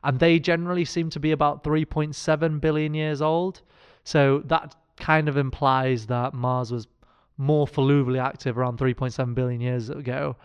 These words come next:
And there seems to also be an overlap in having more dense valleys in e-, surfaces that are about three point seven billion years old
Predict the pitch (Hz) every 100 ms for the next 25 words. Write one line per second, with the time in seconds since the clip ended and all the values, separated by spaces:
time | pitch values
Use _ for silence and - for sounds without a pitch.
0 | _ - - 147 127 123 120 - - -
1 | 139 123 - 156 143 - - 147 135 -
2 | 123 127 143 143 123 127 127 135 - 156
3 | 127 120 131 127 123 120 - _ _ 139
4 | 143 147 131 - 139 139 143 - 127 127
5 | 127 123 120 - 131 - 175 - - 151
6 | 135 127 123 107 139 135 120 131 135 135
7 | 123 131 123 - 127 127 135 127 127 123
8 | 120 120 120